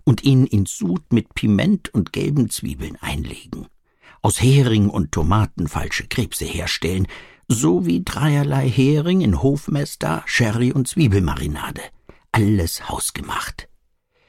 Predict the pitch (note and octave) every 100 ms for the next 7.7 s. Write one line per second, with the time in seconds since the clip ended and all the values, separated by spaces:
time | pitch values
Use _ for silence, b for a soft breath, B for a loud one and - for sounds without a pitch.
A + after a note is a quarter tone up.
0 | B B B _ - G#3+ - A3 E3+ G3
1 | C4+ - A2 A#2+ C3+ - E2 - - F2
2 | F2 - - F2 - D#2 - E2 - E2
3 | F2+ F2 D#2 - - G#2 G#2+ D#2+ G2+ G#2
4 | - F2 - E2+ F2+ G2 G#2+ E2+ F#2+ F2+
5 | - E2+ D#2+ D#2+ F#2+ G2+ F2+ - A#2 G#2+
6 | F#2+ F#2 _ C#3 A2 G2 G#2 D#3 - _
7 | _ F#3 _ _ _ _ _